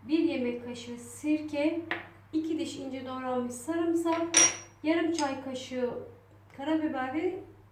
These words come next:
dilediğiniz kadar da tuzumuz var. Şimdi bunları biz tavuğumuza ekliyoruz ve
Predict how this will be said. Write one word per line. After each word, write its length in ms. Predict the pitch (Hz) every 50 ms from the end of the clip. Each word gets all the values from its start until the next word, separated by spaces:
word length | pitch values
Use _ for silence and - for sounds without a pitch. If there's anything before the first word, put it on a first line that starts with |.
| - - - - -
dilediğiniz 440 | 311 302 311 311 294 262 247 - -
kadar 280 | - 254 247 240 247 269
da 160 | 330 349 339
tuzumuz 480 | 339 320 302 302 302 302 302 - - -
var. 180 | 269 302 330 370 320 - - - - - - -
Şimdi 260 | - - 302 311 311 311
bunları 400 | 330 339 339 339 339 339 339 330
biz 280 | 320 320 339 - -
tavuğumuza 420 | - 311 302 311 311 311 311 320 311
ekliyoruz 680 | - 320 311 - - 311 330 339 311 - - 247 247 269
ve 200 | 302 339 359